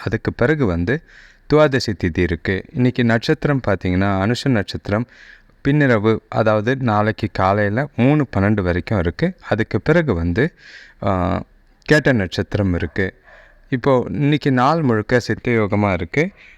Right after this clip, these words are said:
ஆ, ஏகாதசி விரதம், பெருமாள் வழிபாடு, சுப முகூர்த்த நாளாகவும் தான் இருக்கு. இன்னைக்கு சுப காரியங்களை செய்யறதுக்கு ஏற்ற நாளா இருக்கு. ராகு காலம் பார்த்தீங்கன்னா, பகல் பன்னெண்டு மணிலேருந்து ஒண்ணு முப்பது வரை இருக்கு.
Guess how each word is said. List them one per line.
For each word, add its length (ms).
ஆ, 300
ஏகாதசி 720
விரதம், 460
பெருமாள் 400
வழிபாடு, 720
சுப 200
முகூர்த்த 400
நாளாகவும் 480
தான் 180
இருக்கு. 340
இன்னைக்கு 400
சுப 300
காரியங்களை 440
செய்யறதுக்கு 640
ஏற்ற 240
நாளா 320
இருக்கு. 400
ராகு 320
காலம் 340
பார்த்தீங்கன்னா, 460
பகல் 280
பன்னெண்டு 260
மணிலேருந்து 760
ஒண்ணு 120
முப்பது 400
வரை 200
இருக்கு. 380